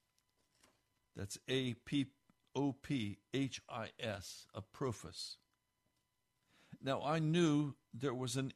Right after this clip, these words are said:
ancient god of chaos, an enemy of light known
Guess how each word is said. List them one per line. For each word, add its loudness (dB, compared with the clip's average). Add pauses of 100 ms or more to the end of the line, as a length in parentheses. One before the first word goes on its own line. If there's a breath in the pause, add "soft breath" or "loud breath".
ancient -2
god 2
of -8
chaos, -4 (800 soft breath)
an -4 (100)
enemy 2
of 2
light 0
known 0